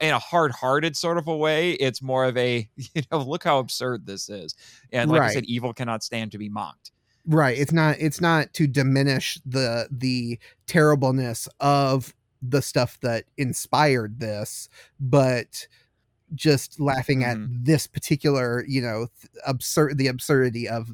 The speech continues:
Speaker 2: this in the context of being a kid's show.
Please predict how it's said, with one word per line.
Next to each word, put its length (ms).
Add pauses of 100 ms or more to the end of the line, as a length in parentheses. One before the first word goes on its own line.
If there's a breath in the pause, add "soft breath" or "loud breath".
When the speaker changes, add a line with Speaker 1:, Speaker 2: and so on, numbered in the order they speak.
(100)
Speaker 2:
this 540 (280 loud breath)
in 360
the 100
context 640
of 160
being 280
a 80
kid's 360
show. 440